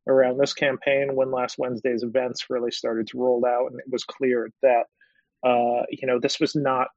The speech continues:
the kind of day that you wanted to be actively pitching a product. Um, according to them, though, it still went viral on Twitter, on Reddit,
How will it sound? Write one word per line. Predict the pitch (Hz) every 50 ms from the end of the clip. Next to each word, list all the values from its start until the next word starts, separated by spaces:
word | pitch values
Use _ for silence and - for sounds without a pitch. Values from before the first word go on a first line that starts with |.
| _ -
the | -
kind | - - - - 123
of | 127 127
day | 131 120 120
that | 117 123 123 123
you | 131 131
wanted | 123 127 127 123 113 113 117
to | 117
be | 107 123 117
actively | 117 113 113 - - - 117 120 113 - -
pitching | - 123 - - 123 117
a |
product. | - - 127 123 120 117 - - - _ - - - - - _ _ _ _ -
Um, | - 143 139 139 135 135 135 131 135 135 - _ _ _
according | - - 247 269 277 277
to | - 220
them, | 185 180 175
though, | 185 175
it | 160
still | - - - 180 175
went | 180 170 170
viral | - 151 147 147 151 151 151 143
on | 139 135
Twitter, | 131 - 147 143 139 139 139 135 135 131
on | 131 131
Reddit, | 123 127 131 127 127 131 127 127